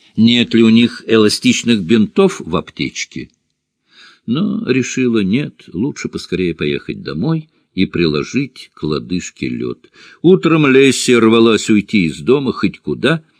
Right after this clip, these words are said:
а теперь ее с той же силой тянуло домой. Скорее бы запереть дверь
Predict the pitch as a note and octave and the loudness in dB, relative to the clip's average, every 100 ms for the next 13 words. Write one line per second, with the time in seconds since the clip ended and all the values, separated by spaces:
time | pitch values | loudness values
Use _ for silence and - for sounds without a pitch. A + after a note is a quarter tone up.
0 | _ - A2+ D3+ D3+ F#3 F#3 E3 E3 - | _ -4 -2 0 4 4 4 2 2 -2
1 | - - A#2+ E3 D#3+ D3 - D3 D3 D3 | -10 -2 2 2 2 -4 -6 -8 -6 -6
2 | D3 - F2+ F#2 E2+ B1+ C#2+ C#2+ D2 D2+ | -6 -4 -2 0 -2 -4 -6 -6 -6 -6
3 | _ _ - - - C#2 F2 C#3 D3 C#3+ | _ _ -12 -10 -6 -2 0 2 0 -2
4 | C#3 C#3 - D#2 F2 D#2 D#2+ C#2 - - | -4 -4 -8 -6 -4 -2 -2 -4 -6 -4
5 | G2 D3+ D#3+ | 0 2 0